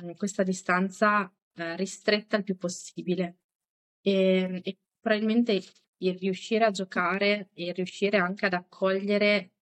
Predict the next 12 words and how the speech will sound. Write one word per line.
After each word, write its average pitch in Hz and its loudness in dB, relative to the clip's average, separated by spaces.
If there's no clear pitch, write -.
cioè 170 -4
l'adulto, 180 0
chiaramente, 175 0
quelle 196 2
che 190 -4
sono 208 0
le 185 4
sue 202 2
vulnerabilità, 180 0
quello 190 0
che... 180 -2
Eh, 165 -4